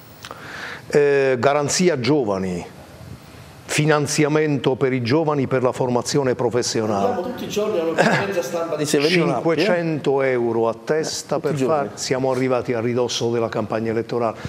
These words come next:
Speaker 1: ma veramente pensate di prendere in giro e di offendere la dignità e la ragione di tante persone facendo per l'ennesima volta queste porcherie clientelari?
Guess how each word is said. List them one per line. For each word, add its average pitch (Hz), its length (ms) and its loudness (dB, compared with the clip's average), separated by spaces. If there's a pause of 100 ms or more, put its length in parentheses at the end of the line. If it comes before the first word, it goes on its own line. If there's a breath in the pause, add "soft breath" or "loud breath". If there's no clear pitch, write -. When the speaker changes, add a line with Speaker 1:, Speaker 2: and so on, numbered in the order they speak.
(220 loud breath)
Speaker 1:
ma 135 200 2
veramente 143 600 0
pensate 117 500 -2
di 117 140 -2
prendere 123 480 -2
in 117 100 -2
giro 120 320 -2
e 120 60 0
di 120 160 0
offendere 92 1160 -4 (480)
la 123 320 0
dignità 123 840 0 (720)
e 147 120 0
la 127 140 2
ragione 120 560 0
di 110 160 -6
tante 120 380 -2
persone 135 840 -4 (140)
facendo 139 600 0
per 123 220 0
l'ennesima 127 580 0
volta 120 380 -2
queste 117 340 -2
porcherie 123 640 -2
clientelari? 110 760 -2